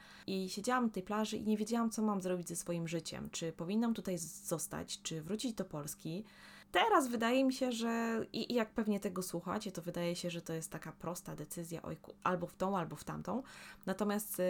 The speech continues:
wtedy ja naprawdę nie wiedziałam, co mam zrobić. I siedziałam taka mocno przybita w tym miejscu i czekałam na zachód słońca.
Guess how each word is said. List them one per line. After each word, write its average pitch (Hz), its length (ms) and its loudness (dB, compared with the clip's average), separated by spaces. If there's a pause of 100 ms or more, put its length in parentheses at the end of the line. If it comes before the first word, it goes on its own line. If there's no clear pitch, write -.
(360)
wtedy 190 640 0 (100)
ja 190 120 0
naprawdę 196 360 2
nie 165 80 0
wiedziałam, 156 300 -4
co 160 140 -8
mam 156 180 -2
zrobić. - 440 -8 (280)
I 196 60 0
siedziałam 208 380 4
taka 180 180 -4
mocno 185 300 0
przybita 160 560 -4
w - 120 -12
tym 160 480 -2
miejscu 170 600 -2
i - 400 -6
czekałam 165 360 -2
na 160 100 -2
zachód 165 300 -6
słońca. 180 540 -4